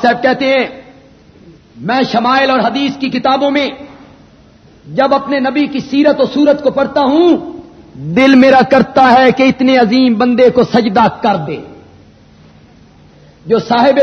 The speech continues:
معراج ہے، جو صاحب قرآن ہے، جو شفیع المذنبین ہے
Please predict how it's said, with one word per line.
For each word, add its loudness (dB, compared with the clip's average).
معراج 2
ہے، -2
جو -4
صاحب 2
قرآن 0
ہے، -2
جو -2
شفیع -2
المذنبین -2
ہے -4